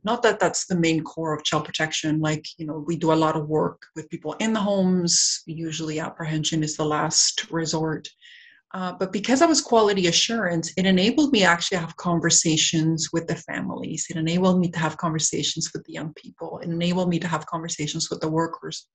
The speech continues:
as well about what it felt like to be in the system and what they wished that they would have. And what I found was a system that was really disempowering.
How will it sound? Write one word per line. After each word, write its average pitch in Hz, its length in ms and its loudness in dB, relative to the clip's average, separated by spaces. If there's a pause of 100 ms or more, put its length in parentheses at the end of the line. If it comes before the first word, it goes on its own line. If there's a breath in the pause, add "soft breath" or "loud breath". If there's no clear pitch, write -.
(200)
as 185 100 -14
well 175 520 0 (520 loud breath)
about 202 960 2
what 175 140 4
it - 200 -4
felt - 520 2
like - 480 0 (140)
to 196 100 -2
be 180 240 0
in 196 100 4
the 160 100 0
system 175 720 0 (140)
and 165 220 0
what 165 240 2
they 180 140 8
wished 185 500 6
that 185 180 -2
they 165 140 2
would 170 180 0
have. 165 380 -2 (1120)
And 202 140 -8
what 226 140 -4
I 320 100 0
found 202 260 4
was 190 140 4
a 185 80 2
system 175 520 2
that 170 120 2
was 165 260 2
really 180 520 4 (460 loud breath)
disempowering. 190 960 2